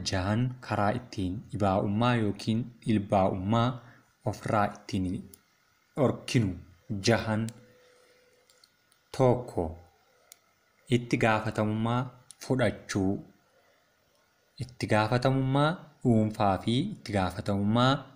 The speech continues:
garee waliin fudhanne tokko karaa sirrii fi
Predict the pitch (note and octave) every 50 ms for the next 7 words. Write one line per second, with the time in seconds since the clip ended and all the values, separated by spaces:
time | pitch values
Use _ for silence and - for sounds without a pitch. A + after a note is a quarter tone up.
0 | - _ _ _ - G#2 F#2+ G2 G#2 G2 G2+ G#2 A2 A2+ A#2 C3+ C3 - - -
1 | _ _ - A2 F#2+ G2 F#2+ F#2 F#2 F#2+ G2+ G#2+ B2 D3 D#3+ - - - - _
2 | _ _ _ _ _ _ _ _ _ _ _ _ _ _ _ _ _ _ _ _
3 | - - - E3 C#3+ A#2 G#2+ G2+ G2 B2+ C3+ C3+ C#3 - - C#3+ C#3 C#3+ C#3+ -
4 | - - - - - - B2 A#2+ C3+ D3+ D3 - - - - G2+ G2+ G2 F#2 F#2+
5 | - A#2